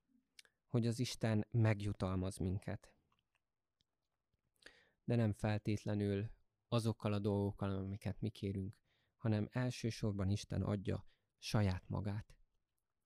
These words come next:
Ő velünk van, és ez minden kincsnél nagyobb,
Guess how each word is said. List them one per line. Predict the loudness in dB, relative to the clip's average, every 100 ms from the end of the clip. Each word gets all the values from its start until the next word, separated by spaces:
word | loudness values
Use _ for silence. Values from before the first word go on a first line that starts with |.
| _ _ _ _ _ _ _ _ _ _ _
Ő | 4 6
velünk | 6 4 4 0
van, | -2 -2 -2 -6 -10 -20 -20 _ _ _ -8
és | 0
ez | 2
minden | 4 6 6 6 2 0
kincsnél | -2 -2 -2 -2 0
nagyobb, | 0 0 -2 -4